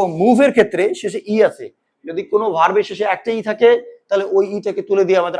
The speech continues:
আইএনজি ব্যবহার করতে হবে। বুঝতে পেরেছো? Without moving, comma,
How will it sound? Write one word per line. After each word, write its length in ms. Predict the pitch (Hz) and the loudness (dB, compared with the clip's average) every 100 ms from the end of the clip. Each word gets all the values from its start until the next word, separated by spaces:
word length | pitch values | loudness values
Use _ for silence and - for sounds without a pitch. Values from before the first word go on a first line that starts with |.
| - | -4
আইএনজি 260 | 160 156 151 | -4 -4 -2
ব্যবহার 180 | 135 139 | -2 -2
করতে 160 | 127 - 123 | -8 -10 -10
হবে। 140 | 107 98 _ _ | -10 -18 _ _
বুঝতে 160 | 185 196 | -8 4
পেরেছো? 260 | 240 240 165 110 - _ _ _ _ 143 147 | 4 6 0 -4 -12 _ _ _ _ -2 4
Without 280 | 202 233 254 208 | 6 8 6 6
moving, 340 | 220 185 196 247 - - _ _ | 6 6 4 2 -8 -20 _ _
comma, 240 | 175 170 | -6 -2